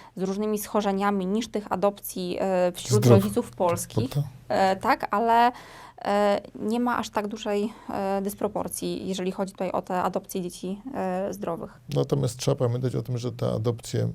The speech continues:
Speaker 2: także dzieci chorych, są często dla ich dobra, ponieważ, e, jeżeli rodzice
Speaker 1: Są w stanie
Speaker 2: adopcyjni
Speaker 1: zapewnić im.
Speaker 2: są w stanie im zapewnić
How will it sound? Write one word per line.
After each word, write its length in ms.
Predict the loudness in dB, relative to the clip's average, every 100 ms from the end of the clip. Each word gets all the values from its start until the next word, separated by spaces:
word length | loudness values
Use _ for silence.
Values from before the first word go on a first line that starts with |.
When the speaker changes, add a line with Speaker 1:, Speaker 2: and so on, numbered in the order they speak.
| -8 -20 -20 -20 _ -20 -20 -8
Speaker 2:
także 280 | -6 -2 -2
dzieci 260 | -4 -6
chorych, 380 | -6 -2 0 -2 -6 -20 -20 -20 -20
są 200 | -8 -6
często 440 | -2 0 0 -2 0
dla 160 | 0
ich 240 | -2 -2 -2
dobra, 360 | -2 -2 -2 -4 -4
ponieważ, 560 | -4 -2 -2 -4 -8
e, 40 | -12 -8 -6 -6 -6 -4
jeżeli 340 | 0 2 4
rodzice 460 | 4 2 0 -2 -4 -6 -20 -2 2
Speaker 1:
Są 120 | 2
w 80 | 0
stanie 220 | 8 8
Speaker 2:
adopcyjni 200 | 10 6
Speaker 1:
zapewnić 640 | 4 4 2 2 0 -4 2
im. 60 |
Speaker 2:
są 120 | 2
w 60 | 2
stanie 300 | 2 4 4
im 140 | 0 -2
zapewnić 640 | -2 0 -2 0 -4 -8